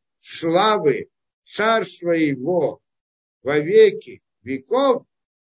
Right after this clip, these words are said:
это мы говорим в рамках управления внутри нашего мира, что здесь есть идея царства, что он царь над нами,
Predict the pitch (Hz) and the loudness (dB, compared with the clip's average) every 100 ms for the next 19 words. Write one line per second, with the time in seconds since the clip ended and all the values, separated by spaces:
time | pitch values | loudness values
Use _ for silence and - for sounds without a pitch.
0 | _ - 220 247 247 185 139 131 147 180 | _ -4 0 0 0 -4 -4 -8 -8 -4
1 | 254 262 240 - 156 151 160 151 185 262 | -2 -2 -6 0 2 4 2 2 -2 -4
2 | 254 - _ _ 110 139 196 247 254 247 | -6 -10 _ _ -10 -4 -2 0 -2 -2
3 | 226 - 196 190 208 226 262 254 233 247 | -2 -2 -8 -4 -4 0 -2 -2 -2 -6
4 | 254 269 262 220 180 175 160 151 139 127 | -4 -4 -2 -2 -4 -4 -4 -2 -2 -4
5 | 123 151 139 240 269 254 220 196 175 190 | -8 -8 -8 -4 -4 -4 -8 -2 0 0
6 | 185 - 196 190 - 139 - 156 147 214 | -2 -4 -2 -2 -4 -10 -8 -10 -8 0
7 | 254 233 233 214 180 226 226 190 127 | 0 0 -4 -6 -2 0 0 -2 -14